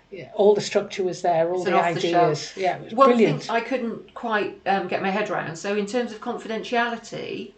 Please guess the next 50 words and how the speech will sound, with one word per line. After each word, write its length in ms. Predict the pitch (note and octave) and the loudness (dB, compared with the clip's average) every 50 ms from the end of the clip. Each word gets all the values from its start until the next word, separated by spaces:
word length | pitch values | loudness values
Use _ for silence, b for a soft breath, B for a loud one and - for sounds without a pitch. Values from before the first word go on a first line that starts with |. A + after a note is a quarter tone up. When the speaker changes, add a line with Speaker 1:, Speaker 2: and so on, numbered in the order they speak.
| - - | -6 -2
Speaker 1:
Yeah. 180 | F3+ D#3 D3 - - - | 0 0 0 -2 -8 -16
Speaker 2:
so 100 | - - | -14 -10
you 120 | - - G3 | -6 -6 -4
ha-, 280 | G3 A#3 B3+ - - - - | -2 -2 -2 -2 -4 -6 -8
with 180 | F#3+ G#3 A3 - | -6 -6 -6 -4
the 60 | G3+ - | -6 -6
distribution 760 | - G#3+ G3+ - - F3+ F3+ G#3+ G#3+ A3 G#3+ - - F#3 F3+ | -6 -8 -8 -8 -10 -10 -10 -8 -8 -8 -8 -8 -10 -10 -10
of 100 | E3 E3 | -10 -10
the 60 | E3+ | -14
survey, 720 | E3 - - - - - - - - - - - - B B B B B B B B | -14 -10 -8 -8 -8 -8 -8 -8 -8 -8 -8 -8 -10 B B B B B B B B
how 200 | - A#3 G#3+ G3+ | -2 0 2 2
is 140 | G3 F#3+ - | 2 0 2
that 200 | G3 F#3 E3 - | 0 0 0 0
working? 380 | F3+ F3 E3+ E3+ E3+ - F3 F3+ | 0 0 0 -2 -4 -6 -8 -8
Are 40 | |
people 280 | F#3 - A3+ G#3 A3 G3+ | -6 -4 -4 -4 -4 -2
getting 240 | - G3+ F3 F#3+ G3 | 0 0 0 2 0
a 60 | G3 | 0
link 360 | G3 F#3+ G#3 G#3 G3+ G3 G3 | 0 0 0 0 0 -2 -4
and 120 | G#3 F#3 F#3 | -4 -4 -2
they 120 | F#3 F#3 | -2 -4
just 200 | F#3 - - - | -4 -8 -10 -4
go 140 | G3 F#3 F3+ E3+ | -2 -2 0 0
online, 640 | F3 E3+ E3+ F#3 F#3+ G3 G#3+ B3+ C#4+ D4 D4 C#4+ | -2 -4 0 0 0 0 0 -2 -6 -8 -8 -6
or 140 | G#3 E3+ E3+ | -4 -2 2
how 40 | E3+ | 2
Speaker 1:
Yeah, 220 | F#3+ F#3+ F#3 F3+ | 4 4 4 4
Speaker 2:
does 160 | F3 D3+ - | 2 0 0
it 40 | - | 6
Speaker 1:
so 200 | - B3 D3+ - | 6 8 8 8
Speaker 2:
work? 120 | G2+ - B B B B - | 4 0 B B B B 6
Speaker 1:
originally 680 | A3+ A3+ C4+ D4 D4 - - A3+ G3+ E3 D3+ D3+ D#3+ E3+ | 6 8 8 6 4 2 -4 -6 -4 -4 -2 -2 -2 4
we 180 | F3+ G#3 G#3+ | 8 8 8
were 140 | G#3+ G#3+ G#3 | 8 8 6
going 260 | G3 G3+ G3 G3 F#3+ - | 4 4 2 2 -2 -2
to 140 | - - E3+ | -6 -10 -4
do 260 | - F3+ E3+ E3+ E3+ | -2 -2 0 2 0
it, 400 | E3+ - - - - - - - - | 0 -2 -2 -6 -12 -16 -16 -6 0
um, 420 | - F3+ F3 F3 E3+ F3 F3+ F#3 G3+ G3 - - _ - | 2 2 2 2 -2 -6 -10 -12 -14 -14 -16 -20 _ -8
we, 160 | F3 F3 F#3 | -6 -6 -4
we 140 | F3+ E3 E3 | -4 -4 -4
had 200 | E3+ G3 F3+ G3 | -2 -2 -2 -2
a 40 | |
number 340 | F#3 F3+ F#3 F#3 F3 D#3+ F3 | -2 -2 -2 -2 0 0 -2
of 120 | E3 D#3+ E3 | -2 0 2
workshops 680 | E3+ E3+ F3 F3 - - - D#3+ E3 - - - - - | 2 2 0 0 -4 -4 -4 -4 -4 -4 -12 -16 -12 -6
on 160 | - E3 D#3+ | -4 -2 -2
mental 300 | D#3 D#3 D#3 C#3+ - D#3 | -2 -2 -4 -4 -4 -4
health 300 | C#3 E3+ D#3 D3 C#3+ - | -2 -2 -2 -2 -6 -6
planned, 440 | - F#3 D3+ C#3+ C#3+ - - - | -6 -4 -4 -4 -6 -10 -14 -18